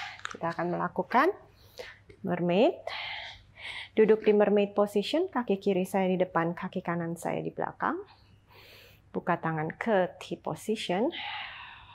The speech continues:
Saya akan tilt ke sebelah kiri.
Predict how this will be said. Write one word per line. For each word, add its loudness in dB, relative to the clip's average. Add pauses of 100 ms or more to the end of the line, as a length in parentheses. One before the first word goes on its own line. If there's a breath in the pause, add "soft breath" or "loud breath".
(1200 loud breath)
Saya 0
akan -2
tilt -4
ke 2 (160)
sebelah -2
kiri. -4